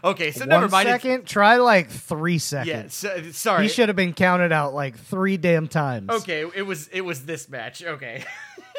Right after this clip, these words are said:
Speaker 1: So
Speaker 2: Oh, my goodness.
Speaker 1: I
Speaker 2: And Ibushi's my guy,
Speaker 1: Yeah.
Speaker 2: but, like, come on.
Speaker 1: Yeah, it was
Speaker 2: You can't start running from the end of the entrance at seventeen and a half seconds.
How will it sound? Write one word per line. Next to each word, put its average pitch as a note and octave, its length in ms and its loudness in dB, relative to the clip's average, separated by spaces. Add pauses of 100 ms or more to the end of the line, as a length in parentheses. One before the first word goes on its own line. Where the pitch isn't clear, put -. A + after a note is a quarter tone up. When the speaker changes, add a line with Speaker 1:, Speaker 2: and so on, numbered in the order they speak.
(680)
Speaker 1:
So F#3+ 360 -4
Speaker 2:
Oh, F#3 360 2
my E3 400 -2
goodness. C#3+ 560 -4 (340)
Speaker 1:
I G3+ 160 6
Speaker 2:
And G3 120 2
Ibushi's G3+ 640 0
my D#3 160 0
guy, B2 640 2
Speaker 1:
Yeah. D3+ 120 -10
Speaker 2:
but, F#3 140 4
like, D3+ 420 -6 (340)
come G#3+ 380 -2
on. D#3+ 400 2
Speaker 1:
Yeah, C#3+ 200 -4
it E3 100 -6
was E3 360 -10 (120)
Speaker 2:
You F3+ 200 -2
can't B3 320 2
start G#3 320 2
running F#3+ 380 4
from F3+ 240 0
the E3 160 2
end F#3+ 200 2
of F#3+ 100 0
the F3 100 4
entrance E3+ 600 -2 (260)
at D#3+ 140 -2
seventeen G3 680 0
and F3+ 120 0
a D#3 60 0
half E3 280 0
seconds. - 680 -6